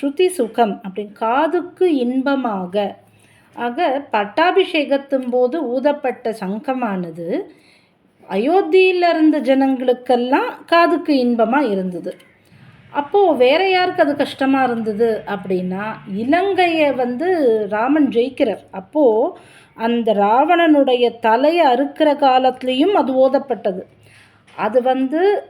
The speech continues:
ராவணனுக்கு அது நெகட்டிவா அமைஞ்சது. ஆனா ராமனுக்கு அது ஜெயத்தை காட்டுவதா அமைஞ்சது. So, சுவாமி இங்க என்ன சாய்க்கிறார்னா, உன்னுடைய பட்டாபிஷேகத்தின் மோ-,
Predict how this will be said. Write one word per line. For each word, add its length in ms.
ராவணனுக்கு 1040
அது 240
நெகட்டிவா 540
அமைஞ்சது. 640
ஆனா 400
ராமனுக்கு 1040
அது 600
ஜெயத்தை 440
காட்டுவதா 520
அமைஞ்சது. 420
So, 200
சுவாமி 400
இங்க 140
என்ன 260
சாய்க்கிறார்னா, 720
உன்னுடைய 560
பட்டாபிஷேகத்தின் 1400
மோ-, 160